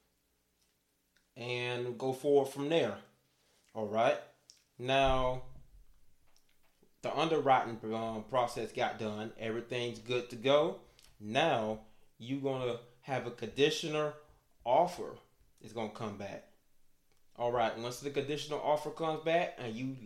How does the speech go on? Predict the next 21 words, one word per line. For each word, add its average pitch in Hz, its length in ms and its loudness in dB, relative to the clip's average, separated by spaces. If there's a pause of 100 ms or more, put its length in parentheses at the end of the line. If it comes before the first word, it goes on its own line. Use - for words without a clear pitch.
like 127 280 0
what 143 180 0
you 143 80 -8
see, 160 480 -4 (400)
this 175 300 0
is 175 200 2
where 170 140 0
you 165 140 -4
can 151 160 -2
start 147 580 2 (720)
putting 147 300 0
in 151 140 -2
the 135 60 0
paperwork 131 640 -2
at 127 240 -2
your 127 340 2 (760)
apartment 135 460 4
complex's 131 680 -2
leasing 139 420 -4
office 107 600 -4 (540)
just 156 560 0